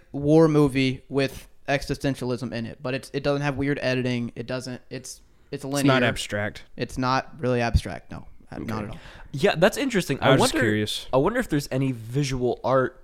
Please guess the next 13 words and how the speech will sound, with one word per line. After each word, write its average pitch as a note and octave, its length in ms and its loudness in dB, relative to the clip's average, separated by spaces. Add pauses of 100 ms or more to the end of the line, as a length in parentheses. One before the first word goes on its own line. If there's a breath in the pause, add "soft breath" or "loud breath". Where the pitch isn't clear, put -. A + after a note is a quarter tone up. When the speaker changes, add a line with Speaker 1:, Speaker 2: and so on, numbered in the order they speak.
(140)
Speaker 3:
that A#2 280 -4
inspired A2 840 -2
Tree A2+ 200 -4
of F#2 100 -8
Life, - 320 -8 (560)
because C3+ 460 0 (380 soft breath)
there's D3 280 0
Speaker 1:
Oh, C#3+ 40 -6
Speaker 3:
ab-, D3 260 2
Speaker 1:
sure C#3 100 -6
Speaker 3:
I C#3 40 0
mean, C#3 120 0
Speaker 1:
there - 140 4